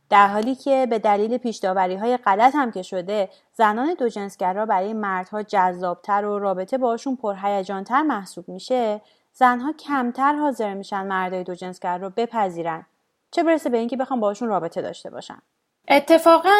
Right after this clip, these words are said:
Speaker 2: تو صفحه فیسبوک ما تعداد مردا دو برابر تعداد زناست، ولی مردا بیشتر برای ما پیغام می‌فرستن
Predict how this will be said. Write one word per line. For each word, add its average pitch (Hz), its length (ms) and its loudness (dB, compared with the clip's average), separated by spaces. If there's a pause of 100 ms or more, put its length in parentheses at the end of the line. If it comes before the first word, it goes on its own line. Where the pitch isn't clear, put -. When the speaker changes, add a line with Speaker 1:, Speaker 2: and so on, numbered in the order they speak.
(140)
Speaker 2:
تو 359 100 2
صفحه 302 440 4
فیسبوک 254 520 -2
ما 254 440 2
تعداد 240 400 -2
مردا 233 500 2
دو 277 160 4
برابر 240 480 6
تعداد 208 460 -2
زناست، 185 680 -8 (380)
ولی 330 180 8
مردا 269 600 8
بیشتر 285 400 6
برای 240 260 8
ما 269 160 2
پیغام 240 440 2
می‌فرستن 196 880 -4